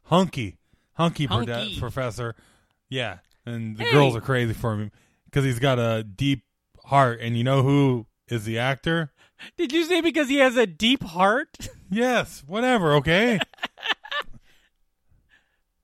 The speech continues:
Speaker 2: When did you know you loved your, when did you know you were gonna propose? When I realized my wife had a deep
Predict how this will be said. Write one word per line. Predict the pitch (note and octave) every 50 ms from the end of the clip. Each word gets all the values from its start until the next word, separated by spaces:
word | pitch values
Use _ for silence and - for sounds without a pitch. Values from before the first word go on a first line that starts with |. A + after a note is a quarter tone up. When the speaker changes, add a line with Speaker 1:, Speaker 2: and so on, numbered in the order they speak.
| _ _ -
Speaker 2:
When | C4+ B3+ D4 E4
did | D#4 C#4+
you | D4 C#4+
know | D4 D4
you | D4+ C#4+ C4+ C4+
loved | C4+ C4+ C4+ A#3
your, | A#3+ C4 C4 C4
when | B3+ C4+ C#4+ C#4+
did | D4 B3
you | C4 C4+
know | C4+ C#4
you | C#4 C4+
were | C4+ B3+
gonna | A#3+ A3+
propose? | G3 A3 F#3+ - B3 C4 B3 G#3 F3 C#3+
When | E3 F#3+
I | G3 G3
realized | G3 G#3+ A3 A3+ G#3 F#3+
my | G3+ F#3+
wife | F3+ F3+ G3 G#3 G3
had | G#3 G#3 F#3
a | E3+ D#3
deep | D3 D3+ G3 F#3+ - -